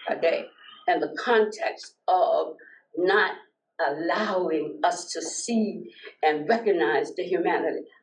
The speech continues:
that's all around us. Now, it took me a while in the midst of, I remember the first day I was there, the second week I was there, and the first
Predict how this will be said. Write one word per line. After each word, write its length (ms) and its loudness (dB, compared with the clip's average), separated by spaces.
that's 180 0
all 260 0
around 360 -2
us. 140 -8
Now, 100 6
it 60 0
took 160 0
me 80 4
a 100 0
while 560 0
in 140 6
the 80 0
midst 340 2
of, 120 2
I 140 2
remember 340 2
the 80 -8
first 260 0
day 220 6
I 40 0
was 260 -6
there, 200 0
the 60 -14
second 400 -2
week 180 -2
I 140 4
was 200 -2
there, 140 6
and 120 0
the 100 -10
first 320 -8